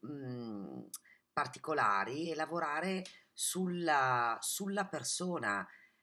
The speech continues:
perché poi i progetti, il successo, quals-, i sogni sono proprio relativi alla persona, alla singola persona, e quindi è lei al centro di tutto. Ed è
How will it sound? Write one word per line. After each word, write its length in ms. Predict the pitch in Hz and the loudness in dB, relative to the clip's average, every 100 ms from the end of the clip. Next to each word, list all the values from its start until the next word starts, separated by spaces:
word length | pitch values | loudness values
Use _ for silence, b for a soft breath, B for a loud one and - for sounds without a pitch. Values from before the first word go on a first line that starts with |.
| _ | _
perché 340 | - 143 139 180 | -2 -2 -2 -4
poi 500 | 180 117 110 110 - | 0 0 0 -2 -6
i 140 | - 190 | -8 -6
progetti, 880 | 160 139 113 104 98 _ - 101 - | -4 -4 -2 -4 -6 _ -12 -10 -10
il 140 | - | -10
successo, 1040 | - - 104 - 90 139 175 - 117 104 - | -10 -10 -8 -6 -4 -2 -2 -4 -2 -4 -6
quals-, 340 | - 330 - - - | -10 -6 -6 -8 -6
i 100 | 185 | -2
sogni 760 | - 151 101 92 92 104 127 B B B | 0 0 -2 -4 -4 -6 -8 B B B
sono 280 | - 202 220 | -10 -6 -6
proprio 600 | 190 127 - 190 208 196 B B B | -2 -4 -2 -2 -2 -4 B B B
relativi 680 | 123 147 156 180 156 151 180 | -6 -2 -2 -2 -8 -4 2
alla 340 | 131 135 131 | 2 2 -2
persona, 540 | - 120 - 185 175 113 | -4 -6 -6 -4 -2 -2
alla 180 | 110 | -2
singola 580 | 110 - 214 175 117 107 | -4 -4 -4 -6 -4 -4
persona, 520 | - 104 - 107 98 | -6 -8 -6 -6 -4
e 80 | 104 | -6
quindi 500 | - 185 208 202 180 B B B B _ | -6 -6 -2 -2 -2 B B B B _
è 340 | 131 123 98 - | -6 -4 -6 -8
lei 600 | 143 147 156 165 208 - | -4 0 2 2 0 -4
al 200 | - 120 | -6 -6
centro 460 | - - 127 117 127 | -4 -4 -4 -6 -8
di 120 | 120 | -8
tutto. 720 | - 107 - _ 110 104 95 B B B _ | -10 -14 -18 _ 0 0 -2 B B B _
Ed 160 | 156 | -4
è 220 | 190 185 | -2 -2